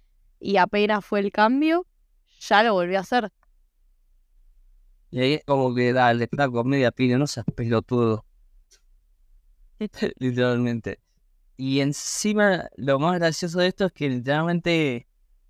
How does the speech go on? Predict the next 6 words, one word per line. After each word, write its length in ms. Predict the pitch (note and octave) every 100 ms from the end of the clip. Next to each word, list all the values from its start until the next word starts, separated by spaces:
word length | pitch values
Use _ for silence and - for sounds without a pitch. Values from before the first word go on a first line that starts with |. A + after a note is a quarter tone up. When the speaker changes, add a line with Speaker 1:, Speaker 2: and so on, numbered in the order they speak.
| _ _ _ _ _ _ -
Speaker 2:
el 140 | B2+
personaje 500 | C3 B2 D3 D#3 F3+
de 340 | E3 D3+ C3+
Darín 960 | C3 C3 C#3+ E3+ F3 E3 D3 C3+ B2 A#2
le, 220 | A#2 A2+ -
le, 360 | A2 A#2+ A2+